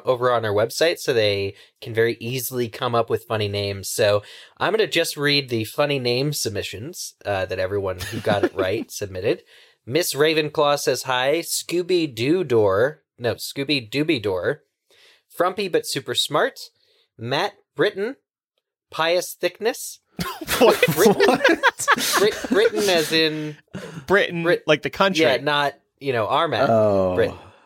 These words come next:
Speaker 2: I
Speaker 1: That we
Speaker 2: see.
Speaker 1: know.
Speaker 2: Okay.
Speaker 1: Um,
Speaker 2: I was like, "What?"
Speaker 1: Yeah. Liberty Potter,
Speaker 2: <laughs>
Speaker 1: Dead Fred, Blue Snake eighty-eight, Boobatuber Puss, uh, Hallow Wolf, Penny B, and Paperwork. Oh, and Paperwork three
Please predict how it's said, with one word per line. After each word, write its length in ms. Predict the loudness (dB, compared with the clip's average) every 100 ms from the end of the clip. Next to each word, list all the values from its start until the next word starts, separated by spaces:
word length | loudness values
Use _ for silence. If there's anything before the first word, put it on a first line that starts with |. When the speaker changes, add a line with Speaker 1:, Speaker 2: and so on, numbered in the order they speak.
| -2
Speaker 2:
I 300 | 4 4 4
Speaker 1:
That 120 | 2 0
we 80 | -4
Speaker 2:
see. 100 | -4
Speaker 1:
know. 80 |
Speaker 2:
Okay. 280 | -6 -10 -14 -16 -20 _ -4
Speaker 1:
Um, 120 | -4
Speaker 2:
I 100 | -2
was 100 | -6
like, 120 | -10
"What?" 260 | -8 -6 0
Speaker 1:
Yeah. 240 | 0 0 -4 -4
Liberty 340 | 0 2 0
Potter, 600 | 0 0 2 4 4 2 -2 -12 -12
Speaker 2:
<laughs> 260 | -16 -6
Speaker 1:
Dead 360 | 0 4 2 0 -4
Fred, 480 | 0 2 0 -4 -8 _ _ -20
Blue 460 | -10 -2 2 2
Snake 480 | 2 0 0 0 0
eighty-eight, 640 | -2 0 2 2 2 -2 -10 _ _
Boobatuber 800 | -8 0 0 2 0 -2 -2 -2
Puss, 540 | 0 0 0 -4 -10 -14 _ _ _ -4
uh, 280 | -2 -2 -4
Hallow 360 | -2 0 2
Wolf, 260 | 2 2 0 -10 _ _
Penny 300 | -6 -4 -6
B, 340 | -6 -6 -6 -4
and 300 | -4 -6 -14 -12
Paperwork. 720 | -10 -4 -2 0 0 -2 -14 _ 2
Oh, 280 | 2 2
and 280 | 0 -4 -4 -8 -6
Paperwork 480 | -2 2 0 0 -6
three 240 | -6